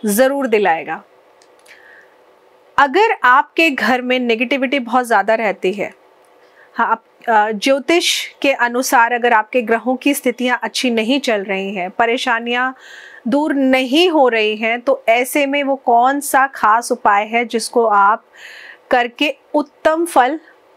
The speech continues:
प्राप्त कर सकते हैं? हमारे ग्रहों की स्थिति के अनुसार घर में नकारात्मक ऊर्जा के कारण देखा होगा कि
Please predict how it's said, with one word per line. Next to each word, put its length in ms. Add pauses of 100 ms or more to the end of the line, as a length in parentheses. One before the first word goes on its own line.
(140)
प्राप्त 500
कर 120
सकते 400
हैं? 200
हमारे 360
ग्रहों 380
की 200
स्थिति 340
के 140
अनुसार 520
घर 240
में 200
नकारात्मक 880
ऊर्जा 360
के 180
कारण 540 (800)
देखा 300
होगा 360
कि 360